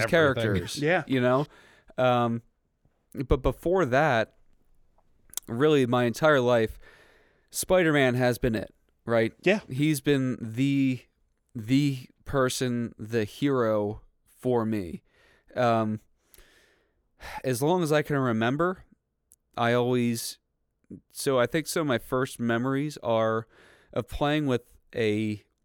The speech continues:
Speaker 2: Spider-Man the Animated Series, um, like, action figure.
Speaker 3: Oh, what a good show.
Speaker 2: Right? So that, that was the first toy I remember, and that's the,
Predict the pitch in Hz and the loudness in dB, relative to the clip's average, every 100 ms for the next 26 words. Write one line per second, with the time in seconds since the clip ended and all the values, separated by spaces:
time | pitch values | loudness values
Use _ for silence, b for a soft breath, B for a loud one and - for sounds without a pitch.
0 | _ - - 135 139 135 120 117 127 127 | _ -10 -2 0 0 0 0 0 0 0
1 | 127 117 104 - 123 117 107 104 98 - | 0 -2 -4 -2 0 0 -2 -4 -6 -12
2 | _ - 110 104 104 101 110 - 113 - | _ -8 -4 -4 -4 -6 -12 -8 -8 -4
3 | 110 110 - 104 - 101 85 87 135 180 | -2 -2 -6 -10 -8 -8 -6 -8 -6 -6
4 | 170 135 120 - 110 104 _ _ _ 120 | -6 -8 -8 -8 -8 -8 _ _ _ -2
5 | 120 127 - b b b b - 123 143 | 0 0 -6 b b b b -2 2 4
6 | 143 113 143 170 156 135 160 156 - - | 2 2 2 2 0 0 0 -2 -2 -2
7 | 143 143 123 113 110 107 113 156 - - | 0 0 2 0 0 -2 -2 -6 -8 -16
8 | _ b b b b b 123 131 131 - | _ b b b b b 0 0 0 -6
9 | - - 117 123 123 120 117 113 | -8 -14 -4 0 0 0 -2 -4